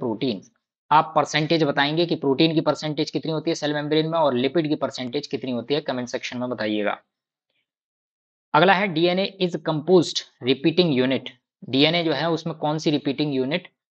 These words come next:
से फॉर्म होता है आपका डीएनए? तो deoxyribonucleotide, ना कि साइड, ठीक है, टाइड से होगा। Which one is nucleotide? इनमें से कौन सा न्यूक्लियोटाइड है?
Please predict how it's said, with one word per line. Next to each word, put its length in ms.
से 460
फॉर्म 140
होता 240
है 20
आपका 200
डीएनए? 300
तो 120
deoxyribonucleotide, 2500
ना 220
कि 300
साइड, 540
ठीक 120
है, 60
टाइड 320
से 140
होगा। 360
Which 260
one 240
is 180
nucleotide? 600
इनमें 200
से 120
कौन 200
सा 160
न्यूक्लियोटाइड 960
है? 340